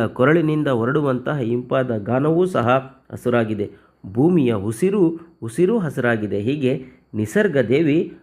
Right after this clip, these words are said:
ಹಸಿರು ಉಡುಗೆಯನ್ನು ಉಟ್ಟು ಸಮೃದ್ಧಿಯನ್ನು ಪಡೆದಿದ್ದಾಳೆ. ನಾಲ್ಕನೇದು ಹಸಿರತ್ತಲ್, ಹಸುರಿತ್ತಲ್,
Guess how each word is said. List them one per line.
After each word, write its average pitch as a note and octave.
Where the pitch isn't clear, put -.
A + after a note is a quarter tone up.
ಹಸಿರು F3+
ಉಡುಗೆಯನ್ನು A#2+
ಉಟ್ಟು E3
ಸಮೃದ್ಧಿಯನ್ನು C3
ಪಡೆದಿದ್ದಾಳೆ. G#2
ನಾಲ್ಕನೇದು C3
ಹಸಿರತ್ತಲ್, D#3+
ಹಸುರಿತ್ತಲ್, E3